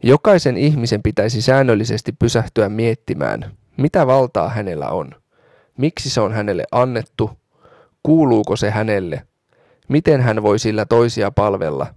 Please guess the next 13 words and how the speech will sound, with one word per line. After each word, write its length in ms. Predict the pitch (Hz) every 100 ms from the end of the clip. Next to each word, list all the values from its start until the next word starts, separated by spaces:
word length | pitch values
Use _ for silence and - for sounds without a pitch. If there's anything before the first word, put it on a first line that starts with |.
| _ _ _ _ -
ja 140 | 113
voisiko 600 | 131 165 139 110 - - _
ja 120 | - -
pitäisikö 600 | 135 - 110 120 - -
hänen 300 | 98 98 78
antaa 480 | 107 101 - 71 69 _ _ _ -
siitä 360 | - 98 -
osa 320 | 76 120 78 65
eteenpäin. 800 | 71 65 50 - - - - _ _ _ _ _ _ _ _ _ _ _ _ _ _ _ _ _ -
Eli 180 | 131 131
suurimmalla 440 | 180 196 143 120
osalla 320 | 131 151 127
ihmisiä 560 | 120 147 123 113 101